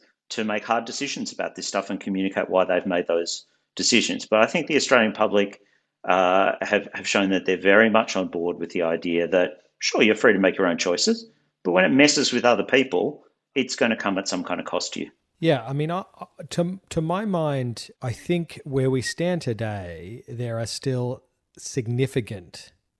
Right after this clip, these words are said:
Speaker 2: uncertainties, right? There are all sorts of things that we just don't know going forward how they're going to pan out. So one, one issue is this waning efficacy issue that we're seeing in Israel, right? So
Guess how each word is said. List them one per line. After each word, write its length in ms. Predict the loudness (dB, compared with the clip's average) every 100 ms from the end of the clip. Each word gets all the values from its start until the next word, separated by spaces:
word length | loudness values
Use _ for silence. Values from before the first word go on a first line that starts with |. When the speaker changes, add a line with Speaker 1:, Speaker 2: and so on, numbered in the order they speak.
| -12
Speaker 2:
uncertainties, 1120 | -10 -8 -6 -8 -8 -14 -16 -18 -18 -18 -20 _
right? 220 | -14 -10
There 160 | -8 -8
are 80 | -10 _ 0
all 240 | 4 4
sorts 320 | 2 -4 -4
of 80 | -8
things 460 | -12 -12 -12 -16 -12
that 140 | -12
we 120 | -10
just 320 | -6 -6 -6 -10
don't 280 | -10 -10 -12
know 560 | -12 -10 -8 -8 -10 -10
going 300 | -6 -4 -4
forward 460 | -6 -10 -10 -10 -12
how 240 | -12 -10
they're 160 | -10 -12
going 240 | -14 -14
to 60 | -14
pan 300 | -14 -14 -14
out. 240 | -18 -16
So 180 | -8 -4
one, 380 | 0 0 0 -2 -8 _ _ -2
one 160 | 2
issue 300 | 2 2 2
is 160 | 0 0
this 220 | -6 -8
waning 440 | -4 -2 -2 -4 -6
efficacy 520 | -10 -14 -14 -12 -12
issue 260 | -10 -10
that 140 | -10 -10
we're 80 | -10
seeing 320 | -8 -8 -8
in 100 | -8
Israel, 480 | -10 -12 -12 -12 -12
right? 280 | -10 -10
So 320 | -6 -2 -2